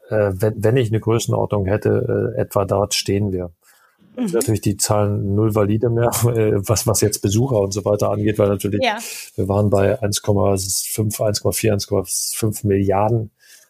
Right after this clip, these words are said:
Speaker 1: äh, Besucher, äh, Tages-, also Ankünfte im Jahr. Das ist natürlich jetzt, äh, eine ganz
Speaker 2: Wahnsinn.
Speaker 1: andere Dimension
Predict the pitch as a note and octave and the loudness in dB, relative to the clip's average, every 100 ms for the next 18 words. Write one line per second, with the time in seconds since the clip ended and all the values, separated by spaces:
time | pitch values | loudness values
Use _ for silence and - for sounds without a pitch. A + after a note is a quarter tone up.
0 | - A2 G2 F#2+ G#2 G#2+ A2+ G#2 - _ | -2 0 2 0 0 0 0 -2 -6 _
1 | _ _ _ A2+ G2+ G2 G2+ - F#2 G#2 | _ _ _ 0 2 2 2 0 0 2
2 | G#2+ G#2 - _ D3 G#2+ G2 F2 _ - | 2 0 -6 _ -4 -2 -2 -6 _ -14
3 | - G#2+ A#2+ - B2 B2 B2 A2+ G#2+ G#2+ | -2 2 2 2 0 2 0 2 2 2
4 | G#2+ - _ - G2+ A2 G#2+ G2 G#2 G2 | 0 -8 _ -4 -2 0 0 0 0 0
5 | G2 - A2 G2 G2 G2 G2 G2 G#2+ G2 | -2 -2 -2 -2 -2 -2 0 0 0 2
6 | G2 F#2+ G2 F#2 F#2+ F#2 F2 | 2 0 0 -2 -4 -6 -12